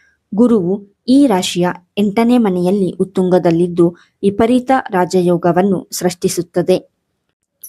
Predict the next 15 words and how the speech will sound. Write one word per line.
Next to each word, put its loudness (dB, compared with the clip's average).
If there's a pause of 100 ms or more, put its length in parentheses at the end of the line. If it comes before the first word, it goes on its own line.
(140)
ಪರಿಣಾಮವಾಗಿ 0
ಗುರು 2
ಮತ್ತು -2
ಶನಿಯ 0
ಸಂಯೋಗದಿಂದ -2 (220)
ರೂಪುಗೊಂಡ 0 (580)
ಈ 2
ರಾಜಯೋಗವು -2 (300)
ಕಷ್ಟಕರ 0
ಸಂದರ್ಭಗಳಲ್ಲಿಯೂ -2
ಸಹ -6 (200)
ಪ್ರಯೋಜನಗಳನ್ನು 0
ನೀಡುತ್ತದೆ. -4 (960)
ಆರೋಗ್ಯವು -2
ಉತ್ತಮವಾಗಿರುತ್ತದೆ -4